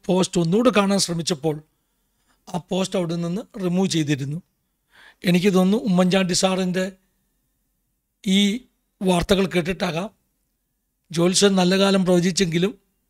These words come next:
അദ്ദേഹത്തെക്കുറിച്ചുള്ള വിവാദങ്ങൾ കേട്ടിട്ടാകാം, അല്ലെങ്കിൽ പെന്തക്കോസ്തിൽ പോയാൽ കഷ്ടകാലമാകുമെന്നുള്ള ജ്യോത്സ്യൻ്റെ വാക്കുകൾ അത് വിവാദമായാലോ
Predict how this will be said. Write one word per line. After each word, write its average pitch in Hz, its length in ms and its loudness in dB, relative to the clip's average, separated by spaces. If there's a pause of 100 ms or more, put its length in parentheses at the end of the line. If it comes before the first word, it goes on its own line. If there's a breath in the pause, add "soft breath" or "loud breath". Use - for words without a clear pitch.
(1400)
അദ്ദേഹത്തെക്കുറിച്ചുള്ള 196 640 2
വിവാദങ്ങൾ 196 500 0
കേട്ടിട്ടാകാം, 180 680 -4
അല്ലെങ്കിൽ 175 400 2 (1000)
പെന്തക്കോസ്തിൽ 202 580 0 (100)
പോയാൽ 226 300 0 (100)
കഷ്ടകാലമാകുമെന്നുള്ള 214 1000 0
ജ്യോത്സ്യൻ്റെ 190 460 2
വാക്കുകൾ 180 500 0 (960)
അത് 190 220 0
വിവാദമായാലോ 226 840 2